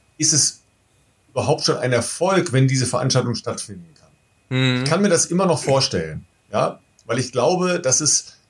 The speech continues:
Speaker 1: in einem sehr gut organisierten Land, wie Japan es ist, das möglich ist. Ja, weil die in der Lage sind, mit sehr vielen Menschen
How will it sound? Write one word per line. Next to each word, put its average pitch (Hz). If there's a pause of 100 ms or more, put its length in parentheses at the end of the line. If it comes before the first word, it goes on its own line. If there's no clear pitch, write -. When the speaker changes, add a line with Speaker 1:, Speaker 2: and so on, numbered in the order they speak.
(480)
Speaker 1:
in 135
einem 135
sehr 143
gut 175
organisierten 143
Land, 131
wie 127
Japan 127
es 110
ist, - (640)
das - (160)
möglich 123
ist. - (500)
Ja, 131
weil 135
die 139
in -
der 123
Lage 147
sind, 151
mit 117
sehr 143
vielen 151
Menschen 156